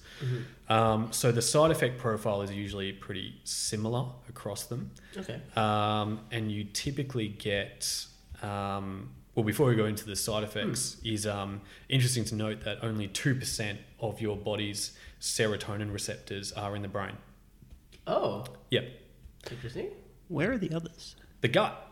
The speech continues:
Speaker 3: Oh, yeah.
Speaker 2: Yeah.
Speaker 3: Yeah,
Speaker 1: What?
Speaker 3: actually,
Speaker 1: Really?
Speaker 3: yeah, yeah,
Speaker 1: Huh.
Speaker 3: yeah.
Speaker 2: So ninety-eight percent or so are, or s-, some in the other way, but mainly in the, in the G I tract. So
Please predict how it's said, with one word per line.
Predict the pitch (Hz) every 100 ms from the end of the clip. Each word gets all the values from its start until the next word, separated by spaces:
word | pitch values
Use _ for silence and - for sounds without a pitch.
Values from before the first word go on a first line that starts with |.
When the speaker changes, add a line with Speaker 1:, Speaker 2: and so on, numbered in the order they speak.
| - - 311
Speaker 3:
Oh, | 359 415 427 415 440 440 427
yeah. |
Speaker 2:
Yeah. | - 285 151 120
Speaker 3:
Yeah, | 117
Speaker 1:
What? | -
Speaker 3:
actually, | 147 - - 269
Speaker 1:
Really? | 170 139
Speaker 3:
yeah, | 185 147
yeah, | 127 123 110
Speaker 1:
Huh. | - 143 139
Speaker 3:
yeah. | 131
Speaker 2:
So | 117 175
ninety-eight | 175 180 185 180 151 147 143
percent | 131 135 123
or | 113
so | - 110 180 -
are, | 127 120 113 110 110 -
or | 110 113 135
s-, | - -
some | - 117
in | 107
the | 104 110 - - - - -
other | 110
way, | 107
but | 135 131
mainly | 143 165 170 147 123 123
in | 120 120
the, | 120 120
in | 120
the | 117
G | 113 127
I | 120
tract. | 123 - - - - - - - - -
So | - - - 196 143 101 113 123